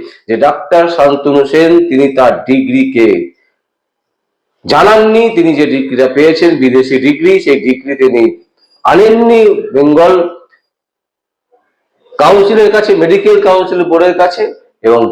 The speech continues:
যার ফলে মেডিকেল কাউন্সিল বোর্ড কিন্তু তার রেজিস্ট্রেশন বাতিল করতে পারে। এই সংবাদ আজকের দিনে তৃণমূল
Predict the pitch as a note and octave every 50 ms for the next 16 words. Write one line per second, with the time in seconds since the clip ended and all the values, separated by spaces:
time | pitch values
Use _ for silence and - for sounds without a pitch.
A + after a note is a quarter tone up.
0 | - C#3+ E3 F3+ G3 G3 - - - D3+ D3 C#3 B2+ G#2+ F#2+ - - - _ _
1 | _ F#2+ B2 D3 F3+ F3+ - F3+ F3 E3+ E3+ - C3 C3 C3+ C3+ C3 - C3 B2
2 | A2 G2+ A#2 B2 B2 B2 - - A#2 A#2 A#2 A2+ A2+ C3+ D3 D#3 D3+ - - _
3 | _ _ _ _ - A2+ A#2 A#2 - - - F#2 G2+ A2+ C3+ - - - - B2+
4 | B2 - - B2+ C3 B2+ B2+ B2+ - _ _ - D#2+ G2+ A2 B2+ B2 B2 B2 A#2+
5 | A2+ - A#2+ A#2+ - - A2 G2 G#2 G#2 G2 F2+ E2 - - - - _ _ _
6 | - D#3+ G#3 C4 D4 D4 C#4 C4 - - - - - - _ _ _ _ _ _
7 | _ _ _ _ _ - C3+ D3 D#3 D#3 D#3 D#3 C#3 A#2+ - - - - - -
8 | _ _ _ _ _ _ _ _ - - - - - - - - - - G3+ G#3
9 | G3 G3+ - - - - E3+ F#3 F#3 G3 G#3 G#3+ A3 A3 - - - - - -
10 | - D3+ E3 F3+ F3 F#3 G3 G3